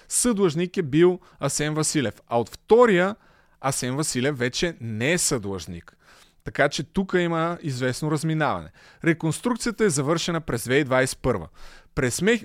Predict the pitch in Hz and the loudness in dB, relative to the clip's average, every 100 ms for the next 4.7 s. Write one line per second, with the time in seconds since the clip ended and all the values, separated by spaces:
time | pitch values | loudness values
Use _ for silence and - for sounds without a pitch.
0 | - - 123 107 147 208 190 208 180 170 | -6 -4 -2 0 4 4 4 2 4 4
1 | 156 - 139 135 156 135 190 214 208 - | 2 2 0 4 2 2 2 2 0 0
2 | 135 127 131 156 151 - 147 202 - 196 | 0 0 0 0 -2 2 4 4 4 -2
3 | - 190 - 214 202 165 185 - 202 170 | 2 2 2 0 0 2 2 2 0 2
4 | - 185 165 - 175 175 | 4 6 4 0 2 2